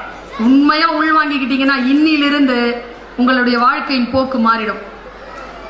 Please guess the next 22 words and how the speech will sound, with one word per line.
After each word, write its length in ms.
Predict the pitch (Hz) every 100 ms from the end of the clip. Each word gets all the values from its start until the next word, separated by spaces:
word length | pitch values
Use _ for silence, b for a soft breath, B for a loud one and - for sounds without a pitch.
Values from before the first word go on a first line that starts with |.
| - 240
இந்த 120 | 240
ருசி 280 | 277 247 320
அறிஞ்சிட்டீங்கன்னா. 580 | 269 277 262 240 196 165 - - - - - - - - - - -
ஒரு 160 | 233 254
உருது 240 | 294 311
கவிதை, 400 | 254 214 190 165 - - - - - - - - - - - - - - - - - - - -
"நீயும் 360 | 247 320 349 311
நானும் 440 | 277 294 285 269
பிரிந்து 320 | 277 311 311
விட 140 | 285 269
வேண்டும் 320 | 269 269 269
என்று 200 | 254 233
முடிவானதற்கு 640 | 247 269 269 247 226 220 214
பிறகு, 520 | 214 202 180 - - - 175 185 - - - - - - - - - - - - - - - - - - - -
நீயும் 420 | 269 359 415 381
நானும் 360 | 302 330 359 277
பிரிந்து 300 | 339 381 381
விட 140 | 349
வேண்டும் 320 | 320 320 359
என்று 280 | 320 285 277
முடிவானதற்கு 540 | 311 311 285 254 247
பிறகு, 600 | 226 240 233 202 - -